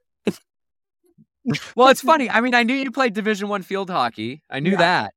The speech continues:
Speaker 1: but I didn't
Speaker 2: Yeah.
Speaker 1: realize you were, you were, I mean, this is even more paramount of probably athletic ability and, and,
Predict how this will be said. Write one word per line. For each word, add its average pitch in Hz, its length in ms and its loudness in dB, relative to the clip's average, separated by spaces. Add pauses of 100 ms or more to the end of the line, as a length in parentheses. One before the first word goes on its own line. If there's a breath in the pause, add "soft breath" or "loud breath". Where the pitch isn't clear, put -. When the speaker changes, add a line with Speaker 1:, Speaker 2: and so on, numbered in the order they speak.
Speaker 1:
but 147 100 -2
I 180 100 4
didn't 190 160 0
Speaker 2:
Yeah. - 20 -4
Speaker 1:
realize 180 520 0
you 156 140 -4
were, 147 240 -2
you 156 140 -6
were, 139 220 -4
I 151 100 -2
mean, 135 140 -8
this 208 200 -2
is 139 140 -10
even 135 220 -8
more 143 400 -6
paramount 110 640 -10
of 104 280 -12 (600)
probably 117 420 -4
athletic 117 540 -6
ability 104 560 -8
and, 98 240 -18
and, 95 280 -20